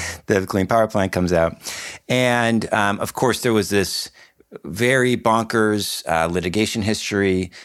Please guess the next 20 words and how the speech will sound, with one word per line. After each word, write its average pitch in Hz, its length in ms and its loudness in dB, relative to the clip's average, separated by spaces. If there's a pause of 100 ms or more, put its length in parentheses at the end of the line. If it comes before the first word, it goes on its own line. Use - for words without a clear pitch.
(140)
um, 82 380 0
where 80 540 0 (680)
very 117 420 0
unusually, 80 920 -2 (100)
um, 82 640 -2 (420)
the, 82 540 -2
there 87 100 -6
was 78 160 -4
a, 78 160 -2 (440)
a, 82 500 -6
a 92 80 -6
motion 92 360 -2
to - 120 -6
stay - 400 -2
the 113 140 -2
Clean 113 260 -2
Power 95 240 0
Plan, 90 460 0
which 78 180 -6
is 71 220 -8